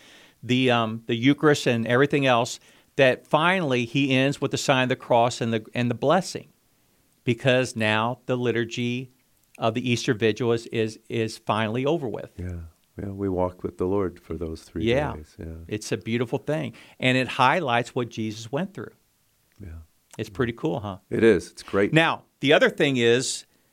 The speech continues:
Speaker 1: is this then. So in John's gospel, he talks about Jesus passing away, and the Jews wanted to quicken the death of the three that were, that were being crucified, Jesus and two others.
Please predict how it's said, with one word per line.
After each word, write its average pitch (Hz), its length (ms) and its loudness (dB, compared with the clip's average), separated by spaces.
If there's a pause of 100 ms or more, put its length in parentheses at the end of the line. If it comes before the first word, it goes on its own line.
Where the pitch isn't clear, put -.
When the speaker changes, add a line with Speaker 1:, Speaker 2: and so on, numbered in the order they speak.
(380)
Speaker 1:
is 131 240 0
this 185 280 4
then. 104 320 -4 (540)
So 156 540 4 (320)
in 170 240 4
John's 175 560 2
gospel, 127 600 2
he 127 200 -2
talks 147 360 2
about 117 640 2
Jesus 135 460 0
passing 147 460 0
away, 113 500 0 (600)
and 135 220 2
the 131 80 6
Jews 160 420 0
wanted 139 440 0
to 127 500 0
quicken 120 600 2
the 120 120 -2
death 135 500 4 (120)
of 113 220 0
the 117 80 2
three 135 320 -2
that 123 200 2
were, 117 360 0 (180)
that 117 180 0
were 120 160 -2
being 120 300 -4
crucified, 127 520 0
Jesus 120 440 -2
and 113 180 -4
two 123 220 0
others. - 480 -2